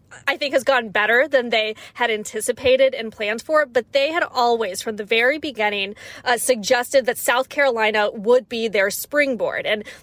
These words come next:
the former vice president to this point has been able, uh, to sustain and endure, uh, some of the press that came along after his really poor finishes in Iowa, New Hampshire, and then a loss in, in Nevada, though he did improve a little bit.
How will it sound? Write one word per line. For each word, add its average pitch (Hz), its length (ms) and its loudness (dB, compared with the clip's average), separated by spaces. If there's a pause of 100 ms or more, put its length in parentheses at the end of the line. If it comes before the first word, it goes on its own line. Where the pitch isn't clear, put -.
the 220 100 -10
former 262 260 4
vice 226 220 0
president 226 480 0
to 214 260 0
this 220 220 -2
point 349 320 0
has 208 220 -2
been 220 160 0
able, 233 420 2 (240)
uh, 202 200 0
to 247 280 2
sustain 233 640 -2
and 233 160 -4
endure, 226 580 2 (220)
uh, 196 180 0 (160)
some 254 220 -2
of 233 160 -4
the 180 80 -2
press - 420 -2
that 226 140 -2
came 247 200 -2
along 233 440 2
after 196 240 -2
his 196 340 -6 (280)
really 254 380 0
poor 226 300 0
finishes 226 540 0
in 185 100 -2
Iowa, 208 400 2
New 196 140 -8
Hampshire, 214 480 2
and 196 240 0
then 196 100 0
a 180 60 0
loss 202 400 0
in, 208 100 -2
in 202 180 -6
Nevada, 233 440 0
though 202 100 -2
he 214 140 -6
did 208 160 0
improve 349 320 -2
a 285 40 4
little 208 200 2
bit. 202 260 0